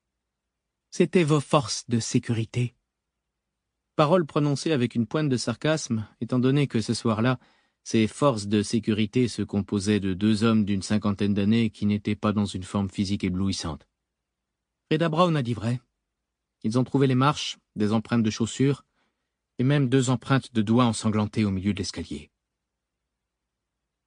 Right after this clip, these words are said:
Rafe pense qu'Alice s'est arrêtée à cet endroit pour se reposer ou pour refaire ses lacets. Il possède des lampes électriques, mais John affirme qu'ils trouveront sans doute d'autres indices quand il fera jour.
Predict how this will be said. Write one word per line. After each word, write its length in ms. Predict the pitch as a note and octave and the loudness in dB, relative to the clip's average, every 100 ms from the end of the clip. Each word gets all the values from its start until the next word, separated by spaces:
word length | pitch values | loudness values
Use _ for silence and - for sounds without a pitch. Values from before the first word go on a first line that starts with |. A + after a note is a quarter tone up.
| _ _ - | _ _ -2
Rafe 320 | C3 F#3 - | 2 2 0
pense 300 | - D#3+ - | -2 -2 0
qu'Alice 340 | - D3+ D#3 | 0 0 0
s'est 220 | - B2+ B2+ | -2 -4 -2
arrêtée 380 | B2 B2+ C#3+ | -2 -2 -2
à 60 | C3 | -2
cet 220 | - A#2 | -4 -4
endroit 340 | A2+ A2+ A#2 A#2 | -2 0 -2 -2
pour 160 | G#2 | -6
se 100 | - | -8
reposer 520 | G#2 A2 A2+ G2+ B2+ | -6 -2 -2 0 0
ou 60 | B2 | -2
pour 220 | G2+ F#2 | -6 -8
refaire 260 | G2 - G2 | -8 -8 -10
ses 140 | - | -8
lacets. 400 | F#2 - G2+ G2 _ _ _ _ _ _ _ _ _ - | -10 -8 -10 -10 _ _ _ _ _ _ _ _ _ -8
Il 120 | A2+ | -8
possède 340 | - C#3+ D#3+ D#3+ | -4 -2 -2 -2
des 100 | D3+ | -2
lampes 220 | D3+ D3 | 0 0
électriques, 540 | C#3 C3 - E3+ - | 0 0 0 -2 -2
mais 180 | C3+ C3+ | -2 0
John 220 | B2 D3+ | 2 0
affirme 340 | C#3+ C#3 C#3 C3 | 0 0 -2 0
qu'ils 140 | B2 | -4
trouveront 360 | - B2 A#2+ A#2+ | -2 -2 0 -2
sans 180 | A#2+ | 0
doute 280 | A#2 A#2+ - - | 0 -2 -4 -2
d'autres 340 | A#2+ - G#2+ | -2 -2 -4
indices 280 | G#2 G2+ - | -2 -4 -6
quand 160 | G2+ G#2 | -10 -8
il 60 | |
fera 220 | F#2+ G2 | -6 -6
jour. 280 | G2 F#2 E2 | -6 -8 -12